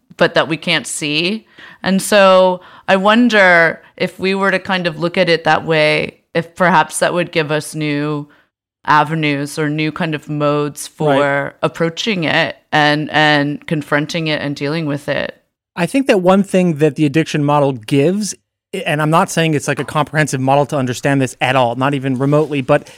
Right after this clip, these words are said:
Speaker 2: it allows people to, to say, "Hey, how is this affecting your life?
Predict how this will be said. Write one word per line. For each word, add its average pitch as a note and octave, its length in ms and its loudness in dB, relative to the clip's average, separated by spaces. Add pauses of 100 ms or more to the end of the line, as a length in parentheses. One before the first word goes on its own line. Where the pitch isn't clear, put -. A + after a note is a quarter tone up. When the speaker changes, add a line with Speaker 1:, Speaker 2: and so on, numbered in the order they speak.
(120)
Speaker 2:
it D#3+ 80 -4
allows F3+ 380 4
people F#3 280 0
to, D3+ 200 -2
to C#3+ 200 -8
say, D3+ 280 0
"Hey, D#3+ 160 0 (340)
how A#3+ 220 0
is C#4 80 -6
this - 100 -8
affecting F3 460 -2
your B2+ 120 -2
life? A2+ 540 -6